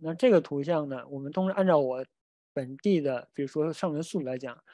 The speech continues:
它可能要上传十几秒的时间才能完成。那么，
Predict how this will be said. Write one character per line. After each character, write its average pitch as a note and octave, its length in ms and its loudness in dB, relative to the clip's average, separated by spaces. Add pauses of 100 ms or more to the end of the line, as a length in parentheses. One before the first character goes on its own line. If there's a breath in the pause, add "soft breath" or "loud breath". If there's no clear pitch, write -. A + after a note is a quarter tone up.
(240 loud breath)
它 - 80 -2
可 - 100 -6
能 C#3 80 -4
要 C#3+ 100 2
上 D#3 160 0
传 D3 80 -2
十 E3 280 -4
几 E3 160 -4
秒 F3 120 -2
的 - 120 -12
时 - 180 -10
间 C3 240 -8
才 C3 80 -12
能 C3 100 -8
完 C3 220 -10
成。 - 160 -18 (680 loud breath)
那 G3 160 6
么， F3 280 6